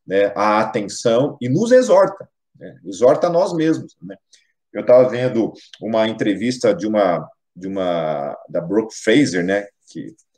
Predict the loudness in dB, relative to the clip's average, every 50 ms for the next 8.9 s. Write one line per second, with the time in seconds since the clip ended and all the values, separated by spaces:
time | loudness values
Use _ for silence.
0 | _ _ -10 -8 -6 -4 -2 0 -2 -2 -2 -4 -4 -2 -2 -2 -2 -2 -4 -2
1 | -2 -2 -2 -2 -6 -12 -18 -16 -12 -10 -8 -8 -8 -8 -8 -10 -10 -12 -10 -10
2 | -6 0 4 6 6 6 4 0 -4 -8 -10 -12 -12 -4 0 2 2 2 2 0
3 | -2 -2 -2 -4 -2 -2 -2 -2 -2 -4 -6 -4 -4 -6 -6 -6 -6 -6 -6 -8
4 | -10 -18 _ _ _ _ -20 _ _ _ _ _ -16 -12 -12 -10 -8 -8 -8 -6
5 | -8 -8 -4 0 0 2 2 0 -4 -10 _ _ _ _ -20 _ _ _ _ _
6 | _ _ _ _ 0 2 4 6 6 6 4 4 2 2 4 2 2 2 2 0
7 | 0 0 0 -2 -4 -6 -6 -4 -4 -2 2 4 6 6 6 6 4 2 0 -2
8 | -4 -6 -6 -4 -4 -4 -4 -4 -6 -6 -6 -6 -8 -10 -12 -14 -20 _